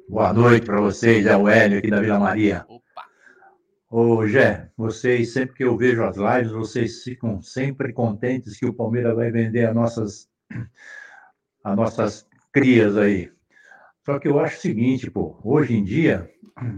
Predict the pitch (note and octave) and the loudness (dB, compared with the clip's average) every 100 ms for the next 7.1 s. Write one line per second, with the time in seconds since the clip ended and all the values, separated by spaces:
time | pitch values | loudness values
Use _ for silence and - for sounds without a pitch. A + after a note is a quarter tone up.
0 | A2+ _ - D#3 D3+ C#3 C3 D3 C#3 A#2 | -12 _ 4 6 6 2 2 2 0 -2
1 | C3+ C3 A#2+ A#2 A2+ G#2 A#2 C#3 B2 A#2+ | -4 -6 -6 -4 -2 0 0 -2 -2 -2
2 | B2+ B2 A#2+ A#2+ C3+ C3 A#2+ - _ - | -4 -4 -4 -4 -4 -6 -10 -12 _ -20
3 | _ A2+ A2+ C3 C3 G2 F2 _ - - | _ -2 0 2 0 -4 -8 _ -20 -20
4 | _ _ _ - - C3+ C3+ B2+ G#2+ - | _ _ _ -16 -4 4 4 4 -2 -6
5 | A#2 C#3+ D3+ B2 B2+ C#3 C3+ B2+ B2+ A#2+ | -4 -2 -2 0 0 0 0 -2 -2 -4
6 | A#2+ C#3 A#2+ G#2+ G2+ - B2 D#3 G2+ F2 | -4 -4 -4 -2 -4 -4 0 0 0 -6